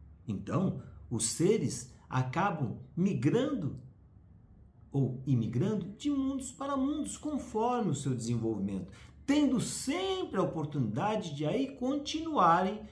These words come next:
o seu aperfeiçoamento, o seu aprendizado. Imagine se nós fôssemos acreditar que o juízo final é uma sentença realmente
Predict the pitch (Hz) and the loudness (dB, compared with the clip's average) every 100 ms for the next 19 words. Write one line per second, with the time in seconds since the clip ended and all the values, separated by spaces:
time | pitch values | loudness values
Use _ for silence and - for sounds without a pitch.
0 | - - 123 - 120 110 113 - 110 - | -18 -6 -4 0 -2 0 -4 -4 -6 -2
1 | 135 117 117 120 123 117 110 104 - 95 | -2 0 0 0 -2 -6 -6 -8 -4 -4
2 | 104 143 160 165 139 - - - - - | -2 -4 -6 -4 -4 -6 -14 -20 -20 -20
3 | - - - - - - - 339 359 302 | -20 -20 -20 -20 -20 -20 -16 -8 -2 2
4 | 147 285 381 330 - 160 - 156 143 131 | 2 2 0 0 0 -2 0 -2 0 -2
5 | 113 - - - 127 139 110 104 - 120 | -2 -6 -14 -6 0 0 0 -4 -4 -2
6 | 160 147 - - - - - - - 110 | 0 -2 -6 -16 -20 -20 -20 -12 -2 0
7 | 131 135 - 117 120 113 113 104 92 120 | 2 0 -2 0 0 0 -2 -4 -2 -2
8 | 160 - - - - - - 113 98 107 | 0 -2 -4 -10 -20 -20 -2 0 2 2
9 | 131 - - | 2 -2 -10